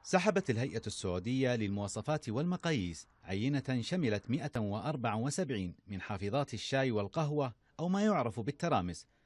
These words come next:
بعدما أشيع عن احتوائها على ألياف مادة الإسبستوس المسببة للسرطان. وأثبتت اختباراتها إيجابية وجود الإسبستوس في أربعة عشر في المائة من تلك الترامس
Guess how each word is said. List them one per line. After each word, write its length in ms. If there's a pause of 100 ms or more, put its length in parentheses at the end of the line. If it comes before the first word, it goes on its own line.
(160)
بعدما 440
أشيع 260
عن 260
احتوائها 640
على 300
ألياف 340
مادة 420
الإسبستوس 840 (260)
المسببة 680
للسرطان. 720 (380)
وأثبتت 600
اختباراتها 880
إيجابية 520
وجود 400
الإسبستوس 680
في 160
أربعة 400
عشر 380
في 100
المائة 320
من 180
تلك 260
الترامس 640